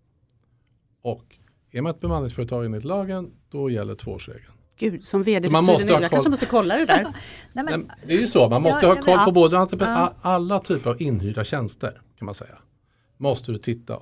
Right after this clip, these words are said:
Speaker 1: är, är det här en tjänst som omfattas av lagen? Och gör den det, så ska du räkna.
Speaker 3: Får jag bara sticka emellan då? För det här är, det här är ju inte heller jätte-, det är ju lite,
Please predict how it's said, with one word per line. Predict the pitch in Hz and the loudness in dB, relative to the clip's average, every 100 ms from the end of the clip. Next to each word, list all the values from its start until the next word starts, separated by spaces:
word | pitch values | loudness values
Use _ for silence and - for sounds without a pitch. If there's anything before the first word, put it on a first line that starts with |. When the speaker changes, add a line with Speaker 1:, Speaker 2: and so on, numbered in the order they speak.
| - | -12
Speaker 1:
är, | 143 - | -14 -6
är | 131 | -6
det | 123 | -4
här | 107 120 117 | -4 -2 -2
en | 113 | -4
tjänst | - 113 - - | -6 -10 -12 -12
som | 107 | -10
omfattas | 107 101 107 - | -10 -12 -14 -10
av | 151 | -8
lagen? | 185 - _ _ _ _ _ _ _ _ _ _ _ _ _ | -10 -14 _ _ _ _ _ _ _ _ _ _ _ _ _
Och | 135 | -4
gör | 170 202 | 0 2
den | 202 156 | 0 -2
det, | 110 104 - _ - | -6 -8 -16 _ -20
så | |
ska | 120 113 | -14 -14
du | |
räkna. | 113 - - - _ _ _ _ _ | -12 -16 -20 -20 _ _ _ _ _
Speaker 3:
Får | 226 | -10
jag | |
bara | 214 202 190 | -8 -8 -10
sticka | - 220 214 | -12 -12 -10
emellan | 208 214 | -8 -8
då? | 180 196 | -10 -12
För | - | -8
det | 220 | -4
här | 233 | -4
är, | 196 - | -6 -8
det | 190 | -8
här | 233 | -6
är | 226 | -4
ju | 202 | -6
inte | 190 190 | -8 -10
heller | 175 175 | -10 -10
jätte-, | 175 185 _ _ 180 175 165 - 180 | -12 -12 _ _ -14 -12 -14 -16 -12
det | 208 | -6
är | 233 | -4
ju | |
lite, | 247 233 208 | -4 -6 -8